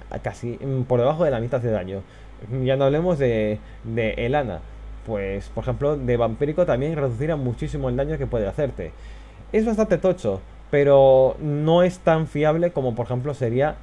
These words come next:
ganar por ti mismo. Este es un mazo en el cual tú tienes que tener iniciativa y tienes que andar buscándola. Y sobre todo,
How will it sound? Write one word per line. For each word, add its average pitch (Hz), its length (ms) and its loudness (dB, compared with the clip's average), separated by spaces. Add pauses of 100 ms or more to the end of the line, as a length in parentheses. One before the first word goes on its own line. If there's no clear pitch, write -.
ganar 139 440 0
por 117 120 -2
ti 110 120 -4
mismo. 101 340 -6 (400)
Este 127 200 -2
es 139 100 -2
un 151 120 0
mazo 165 220 0
en 156 80 0
el 127 140 0
cual 147 200 0
tú 196 140 0
tienes 196 200 -2
que 180 80 -2
tener 160 180 -2
iniciativa 151 380 -2
y 156 40 -4
tienes 156 220 -6
que 160 60 -2
andar 135 180 -2
buscándola. 113 560 -4 (320)
Y 127 60 -4
sobre 139 200 0
todo, 127 260 2